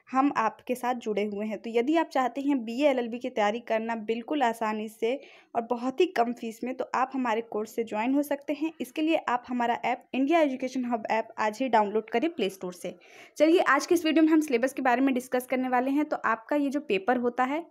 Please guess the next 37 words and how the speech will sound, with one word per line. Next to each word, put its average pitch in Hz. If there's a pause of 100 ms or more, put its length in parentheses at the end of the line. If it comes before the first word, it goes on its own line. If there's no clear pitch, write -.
ये 285
हंड्रेड 226
मार्क्स -
का 202
होता 196
है, 202 (480)
हंड्रेड 254
मार्क्स 277
का 311
होता 302
है 320
और 330
हंड्रेड 240
क्वेश्चन 226
पूछे 202
जाते 196
हैं, 220
मतलब 208
per 233
question 247
आपका 277 (360)
एक 233
मार्क्स 214
दिया 185
जाता 180
है। 196 (500)
और 320
यहाँ 269
पर 302
तीन 285
सेक्शन 277
से 269
आपके 233
क्वेश्चन 220
पूछे 262
जाते 254
हैं, 269